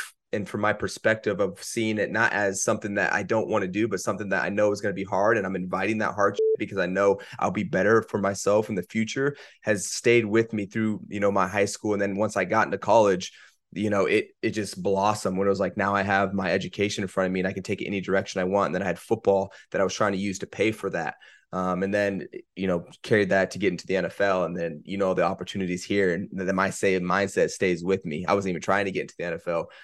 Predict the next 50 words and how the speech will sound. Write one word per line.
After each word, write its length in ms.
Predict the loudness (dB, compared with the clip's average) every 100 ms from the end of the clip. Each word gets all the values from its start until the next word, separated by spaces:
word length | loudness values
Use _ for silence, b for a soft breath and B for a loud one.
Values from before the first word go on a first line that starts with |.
| B -6
um, 260 | -4 -6
ju-, 80 | -4
but 140 | -4
just 180 | -4 -4
my 100 | -2
mindset 600 | 0 0 0 2 0 0 -8
presented 320 | -6 -2 -2
the 120 | 0 -2
opportunity 440 | -2 -6 -4 -4
because 240 | -6 -2
I 60 | -2
was 100 | -2
going 300 | -4 -6 -6
so 400 | -6 0 2 2
hard 360 | 4 4 6 4
at 80 |
what 140 | 2 2
I 80 | 0
had 320 | 0 0 0
at 100 | -2
the 60 |
moment. 480 | -4 -2 0 0 -2 -6 B B B
It 160 | -2 -2
presented 500 | 0 2 2 0 -2
these 240 | -4 -4
results 540 | -4 2 6 6 4 -2
that 240 | -2 0
allowed 320 | 0 0 -2
me 160 | -2 -4
to 180 | -6 -4
have 320 | 2 2 2
more 260 | 2 4 4
options, 480 | 2 0 -4 -6 -6
which 160 | -6
the 140 | -2 -2
N 80 |
F 100 | 0
L 80 | 0
was 140 | 0 0
one, 340 | 2 2 0 _
went 260 | -2 -2 -2
to 100 | -4
that 240 | -2 -2
and 160 | -4 -4
blossom 480 | -2 -2 -2 -4
even 240 | -4 -4 0
more 340 | 2 2 2
now, 320 | 0 -2 -2 -10 b b b b -14
you 60 | -8
know? 240 | -6 -8